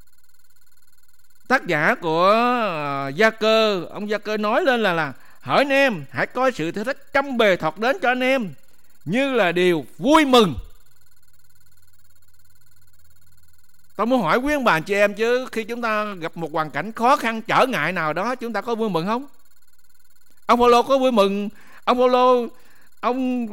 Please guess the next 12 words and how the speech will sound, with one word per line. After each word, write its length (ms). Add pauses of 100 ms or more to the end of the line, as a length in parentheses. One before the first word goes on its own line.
luôn 160
luôn 180
lúc 160
nào 500 (360)
khi 160
ông 180
trở 340
lại, 180
ông 180
được 180
Chúa 120
bắt 140